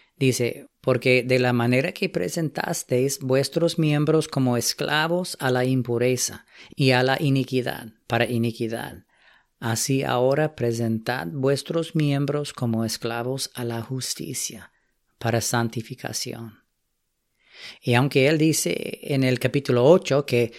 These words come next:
debido a la obra de Cristo y el don de la gracia en el corazón, somos deudores no a la carne, para vivir conforme a la carne, sin embargo, queda muy claro que esto sigue siendo una gran posibilidad,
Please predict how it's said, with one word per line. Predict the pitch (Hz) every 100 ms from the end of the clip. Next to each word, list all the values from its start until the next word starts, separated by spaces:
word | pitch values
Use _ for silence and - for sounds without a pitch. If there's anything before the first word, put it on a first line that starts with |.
| - -
debido | - 123 120 127 143 139
a | 123
la | 117
obra | 131 143 131
de | 113
Cristo | 110 151 185 - - 135 - -
y | 139
el | 131 120
don | 127 143
de | 127
la | 120
gracia | 123 139 - -
en | 127
el | 120
corazón, | - 120 113 - 139 147 143 - -
somos | - - 135 143 156 -
deudores | 131 120 131 131 123 131 170 131 135 - -
no | 143 135 180 226
a | 123
la | 117 110
carne, | 110 107 101 113 147 - _ _ _ -
para | 123 120
vivir | 120 120 127 127
conforme | 117 110 - 156 202 190
a | 131
la | 117 110
carne, | 104 101 101 139 - _ _ _ _ _ _ _ _ _
sin | - 131 117
embargo, | 110 127 135 135
queda | - 120 117
muy | 113 123
claro | - 127 143 143 120
que | - 127
esto | 135 -
sigue | 170 180 185 196
siendo | - 123 127 139
una | 135 160
gran | 147 120 127
posibilidad, | 135 117 - 113 110 107 113 151 -